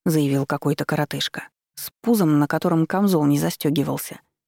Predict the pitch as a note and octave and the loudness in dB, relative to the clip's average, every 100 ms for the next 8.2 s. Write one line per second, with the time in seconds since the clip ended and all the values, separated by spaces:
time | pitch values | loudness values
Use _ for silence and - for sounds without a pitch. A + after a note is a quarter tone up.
0 | _ _ _ _ D#3+ D#3 D3+ D3 D3+ C#3+ | _ _ _ _ -2 0 0 0 2 2
1 | C#3+ D3 D#3 D3 D3+ E3+ F#3+ G3+ G3+ F#3+ | 2 0 0 0 0 0 0 2 2 2
2 | G3 A3 - - C#3 C3+ - - _ _ | 0 -4 -4 -4 -2 -4 -10 -16 _ _
3 | _ _ _ _ _ _ _ _ _ - | _ _ _ _ _ _ _ _ _ -12
4 | - A#3 A3+ - F#3+ G3 G#3+ G3+ - E3+ | -2 0 0 2 2 2 2 0 0 -2
5 | E3+ E3+ D#3+ - F3+ E3 F3 E3+ - E3 | -2 0 -2 0 0 0 -2 -4 -2 0
6 | D#3+ - A#3+ A#3 D#3 C#3+ C#3+ C#3+ F#3 G#3 | 0 0 -2 0 0 0 0 0 0 -2
7 | - D#3 D3+ D#3+ D#3+ D3 D3+ D3+ C3+ C#3 | -2 0 0 2 2 2 2 2 0 -4
8 | C#3 - | -8 -10